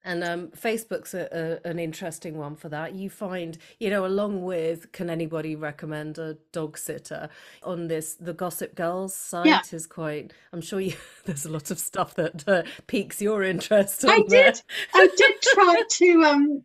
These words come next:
Speaker 2: see if I could find someone on OnlyFans that I could talk to and interview.
Speaker 1: Yeah. On
Speaker 2: Um,
Speaker 1: there,
Speaker 2: th-,
Speaker 1: did they
Speaker 2: that,
Speaker 1: speak?
Speaker 2: they
Speaker 1: Yeah.
Speaker 2: wouldn't post it. Um,
Speaker 1: Yeah.
Speaker 2: and it wasn't judgmental. I, I really wanted, I want the viewpoint of women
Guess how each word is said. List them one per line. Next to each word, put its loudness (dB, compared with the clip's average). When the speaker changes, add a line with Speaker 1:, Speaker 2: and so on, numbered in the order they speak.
Speaker 2:
see 2
if 2
I 6
could -4
find 2
someone 0
on 0
OnlyFans 2
that 2
I 0
could -8
talk -4
to 0
and -2
interview. 0
Speaker 1:
Yeah. -12
On 2
Speaker 2:
Um, 2
Speaker 1:
there, 0
Speaker 2:
th-, -10
Speaker 1:
did 4
they 6
Speaker 2:
that, 6
Speaker 1:
speak? -8
Speaker 2:
they -10
Speaker 1:
Yeah. 2
Speaker 2:
wouldn't -2
post 2
it. 2
Um, -18
Speaker 1:
Yeah. 0
Speaker 2:
and -2
it 4
wasn't 4
judgmental. 2
I, -4
I 0
really 0
wanted, 0
I -14
want -10
the -2
viewpoint -4
of -6
women -2